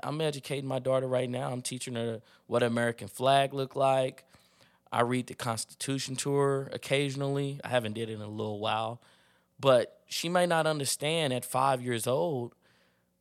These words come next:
but to keep hearing those words over and over, I don't wanna raise kids that hate America. So that's where it ends. Education.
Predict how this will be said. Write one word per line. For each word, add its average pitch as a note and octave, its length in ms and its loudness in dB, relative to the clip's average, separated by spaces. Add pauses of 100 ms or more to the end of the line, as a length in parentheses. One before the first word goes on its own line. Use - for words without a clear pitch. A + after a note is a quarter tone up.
(120)
but C#3 240 0 (160)
to - 100 0
keep E3 400 -6
hearing D3 280 2
those B2+ 280 0
words C#3 640 4
over B2+ 340 2
and A2+ 100 0
over, A#2 540 0 (1000)
I C3 100 2
don't D#3+ 300 4
wanna D3 280 4
raise B2+ 540 2
kids C3+ 560 -2
that A#2+ 200 -4
hate C3+ 260 -2
America. B2 640 -2 (1600)
So A#2+ 540 4 (560)
that's D#3 300 0
where D3 180 0
it A#2+ 140 -4 (100)
ends. B2+ 640 -6 (1600)
Education. D3+ 840 0